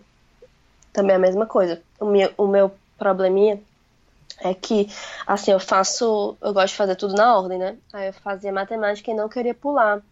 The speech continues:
Minha batalha é que-, é pular, é, é assim,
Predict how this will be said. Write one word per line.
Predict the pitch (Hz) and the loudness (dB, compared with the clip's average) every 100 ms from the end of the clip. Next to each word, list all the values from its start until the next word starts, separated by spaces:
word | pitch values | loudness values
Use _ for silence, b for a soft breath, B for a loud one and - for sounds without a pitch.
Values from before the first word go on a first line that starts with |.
| B B B B B - | B B B B B -8
Minha | 214 220 | 0 2
batalha | 247 262 254 226 240 | 4 2 2 0 0
é | |
que-, | 240 | -2
é | 254 220 | -4 -4
pular, | 214 294 311 202 - | -4 -4 -2 -2 -4
é, | 190 196 | -8 -6
é | 214 | -6
assim, | 214 - 185 | -8 -10 -14